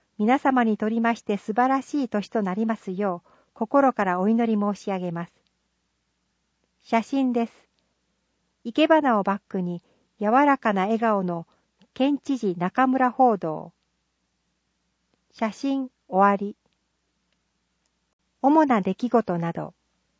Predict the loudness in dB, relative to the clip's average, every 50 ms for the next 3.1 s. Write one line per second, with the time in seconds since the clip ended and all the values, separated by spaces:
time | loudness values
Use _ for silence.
0 | _ _ _ _ _ _ _ _ -6 -2 -2 -2 -2 -2 -2 -2 2 2 2 2
1 | 4 2 4 4 4 4 4 4 2 2 0 0 -2 -2 -4 -4 -6 -14 _ _
2 | _ _ _ _ _ _ _ _ _ _ _ _ _ _ -8 -8 -8 _ -4 -4
3 | -4 -4